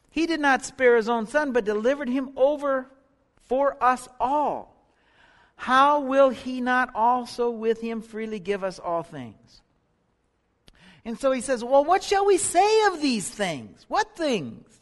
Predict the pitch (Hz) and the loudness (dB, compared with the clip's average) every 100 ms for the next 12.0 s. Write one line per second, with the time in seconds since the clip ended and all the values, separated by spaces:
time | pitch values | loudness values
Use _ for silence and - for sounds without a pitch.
0 | _ _ - 151 147 135 - _ _ _ | _ _ -16 -8 -6 -6 -10 _ _ _
1 | - _ - 226 311 277 247 262 247 247 | -20 _ 0 4 4 0 -4 -4 -4 -6
2 | 247 302 - 277 370 339 165 - - - | -6 -6 -6 -2 0 0 -4 -12 -12 -6
3 | 226 269 269 269 262 226 285 294 - 320 | 0 4 4 2 -2 2 4 2 0 -2
4 | 330 339 381 339 240 - 240 214 294 247 | 0 2 4 6 4 0 -4 -2 -4 -4
5 | 302 269 330 330 359 330 254 - _ _ | -2 2 2 2 -4 -4 -4 -8 _ _
6 | 233 254 262 262 - 311 302 302 302 302 | -2 -2 -4 -2 4 4 4 -2 -2 -6
7 | - - 330 240 123 _ - - - 254 | -6 -4 -2 -2 -6 _ -20 -14 -2 -2
8 | 277 - 285 311 330 302 240 170 143 220 | -2 -2 4 6 8 6 2 0 0 2
9 | 330 330 294 277 254 240 214 226 208 226 | 2 0 -2 4 4 4 2 -2 -6 -2
10 | 320 330 277 254 214 190 147 - - - | 2 2 2 4 2 2 -4 -8 -20 -20
11 | - - - 311 339 359 349 349 349 | -20 0 8 12 12 12 10 8 2